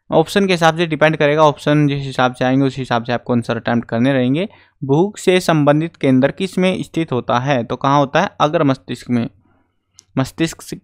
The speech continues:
के तीन हिस्से होते हैं ना, अग्र, मध्य और पश्चिम। तो अग्र वाले मस्तिष्क में होता है भूख से संबंधित काम। मेरु रज्जा किससे रक्षित होती है? सबसे पॉपुलर क्वेश्चन है ये आपका इस चैप्टर का और ज़्यादातर टाइम देखने को मिलता है। मेरु रज्जा कहाँ पर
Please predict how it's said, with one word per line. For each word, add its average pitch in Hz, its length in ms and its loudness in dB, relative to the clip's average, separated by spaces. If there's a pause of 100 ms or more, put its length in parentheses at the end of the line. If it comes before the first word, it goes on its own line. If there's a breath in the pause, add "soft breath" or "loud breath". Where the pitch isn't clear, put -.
के 160 80 0
तीन 160 220 0
हिस्से 143 240 0
होते 131 160 0
हैं 214 80 4
ना, 202 60 0
अग्र, 139 420 2
मध्य 135 380 2
और 131 160 2
पश्चिम। 127 320 -8 (300 soft breath)
तो 143 120 4 (240)
अग्र 151 240 2
वाले 135 280 4
मस्तिष्क 131 440 -2
में 127 100 2
होता 120 180 -2
है 170 40 2
भूख 127 260 -4
से 139 100 -4
संबंधित 117 580 -4
काम। 113 200 -4 (300 soft breath)
मेरु 165 260 4
रज्जा 160 400 4
किससे 175 440 -2
रक्षित 151 340 -2
होती 123 200 -2
है? 135 60 0
सबसे 160 300 -2
पॉपुलर 151 400 2
क्वेश्चन 143 420 0
है 139 80 4
ये 139 180 0
आपका 131 300 0
इस 127 160 -4
चैप्टर 123 340 -4
का 135 180 6
और 160 360 -4
ज़्यादातर 139 340 4
टाइम 127 280 2
देखने 123 260 0
को 123 80 0
मिलता 120 260 0
है। 139 60 2
मेरु 131 320 4
रज्जा 131 160 0
कहाँ 127 240 0
पर 127 340 0